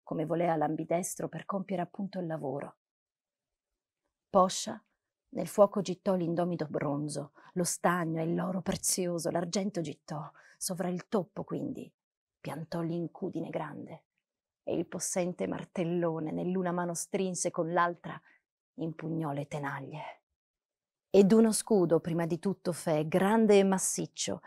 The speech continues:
che tutto istoriò gittandovi un orlo d'intorno, triplice, luccicante. Fregiato era il balteo d'argento. Aveva cinque strati lo scudo,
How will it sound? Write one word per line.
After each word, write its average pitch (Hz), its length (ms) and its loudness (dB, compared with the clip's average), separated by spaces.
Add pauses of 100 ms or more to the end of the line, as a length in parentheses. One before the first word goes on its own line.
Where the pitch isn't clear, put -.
(120)
che - 260 -4
tutto - 360 0
istoriò 180 600 8
gittandovi 170 640 6
un 175 160 2
orlo 185 320 2
d'intorno, 170 680 4
triplice, 170 580 2
luccicante. 160 1000 2 (520)
Fregiato 165 760 0
era 156 340 -2
il 156 100 -2
balteo 170 520 0
d'argento. - 880 -4 (480)
Aveva 202 300 10
cinque 285 500 6
strati 170 480 6
lo 170 80 -2
scudo, - 480 -6